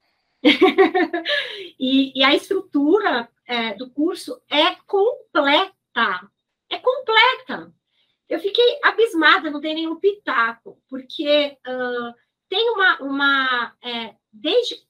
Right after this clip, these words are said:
alguém que nunca na vida trabalhou com design instrucional, até alguém que tem uma visão educacional,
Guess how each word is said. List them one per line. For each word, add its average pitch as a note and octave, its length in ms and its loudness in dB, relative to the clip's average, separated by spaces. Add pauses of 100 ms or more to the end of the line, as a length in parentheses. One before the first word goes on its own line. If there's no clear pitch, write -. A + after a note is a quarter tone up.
alguém D4 440 -2
que D4+ 160 -2
nunca E4+ 560 0
na D#4 180 -2
vida C4+ 600 -4
trabalhou A#3+ 420 -6
com D#4+ 160 -6
design C4+ 340 -6
instrucional, C4+ 720 -10
até A3+ 180 -6
alguém D4+ 380 -4
que - 140 -18
tem E4 240 -8
uma D#4+ 180 -2
visão B3+ 340 -6
educacional, A#3 1000 -2